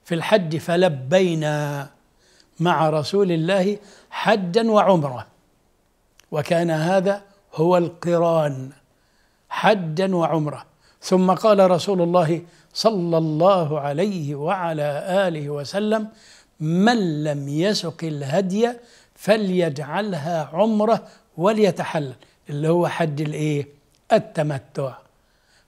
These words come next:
"من لم يسق الهدي فليجعلها عمرة"، بدل حج وعمرة تبقى عمرة بس، "متمتعا بها إلى الحج، فليجعلها عمرة وليتحلل من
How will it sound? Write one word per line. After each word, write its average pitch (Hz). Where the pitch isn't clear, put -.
"من 185
لم 160
يسق 190
الهدي 190
فليجعلها 180
عمرة"، 226
بدل 160
حج 190
وعمرة 220
تبقى 170
عمرة 196
بس، 156
"متمتعا 180
بها 170
إلى 160
الحج، 147
فليجعلها 180
عمرة 185
وليتحلل 165
من 165